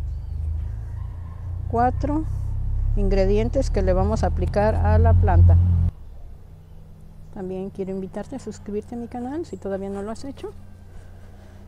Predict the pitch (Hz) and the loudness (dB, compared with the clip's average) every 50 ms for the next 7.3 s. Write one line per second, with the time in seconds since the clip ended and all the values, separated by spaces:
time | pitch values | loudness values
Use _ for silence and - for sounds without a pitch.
0 | - - - 202 190 180 175 - 185 - - 214 - - 247 240 262 294 311 285 | -18 -14 -10 -8 -8 -8 -6 -8 -8 -8 -8 -8 -8 -6 -4 -4 -2 -2 -2 -4
1 | 214 - - 233 226 233 233 220 202 - 196 196 - 196 208 220 208 254 240 240 | -6 -6 -6 -6 -4 -4 -4 -4 -6 -6 -8 -6 -6 -6 -6 -6 -6 -6 -6 -6
2 | 240 240 - 262 254 269 254 - 262 262 - 277 269 285 359 427 403 - - - | -6 -6 -6 -8 -8 -6 -4 -4 -4 -4 -4 -6 -4 -4 -6 -6 -8 -12 -16 -18
3 | - - - - - - - - - - - - - - - - - - - - | -18 -18 -18 -18 -18 -18 -18 -18 -18 -18 -18 -18 -18 -18 -18 -20 -20 -18 -18 -18
4 | - - - - - - - 196 180 175 - 170 - - 175 185 190 202 214 208 | -16 -16 -16 -16 -14 -10 -8 -6 -6 -6 -6 -6 -4 -4 -2 -2 0 -2 -2 -2
5 | 190 185 180 - - 170 - - - 190 185 - 196 208 214 208 202 - 226 220 | -2 -4 -6 -8 -8 -10 -8 -6 -4 -4 -4 -4 -4 -4 -4 -4 -4 -2 -2 -2
6 | 247 277 285 269 220 208 208 202 208 220 202 202 190 190 190 196 - - 190 - | -2 -2 -2 -2 -2 -2 -2 -2 -2 -2 -2 -2 -2 -2 -4 -4 -4 -8 -8 -8
7 | - - 180 165 165 160 | -6 -6 -6 -6 -6 -10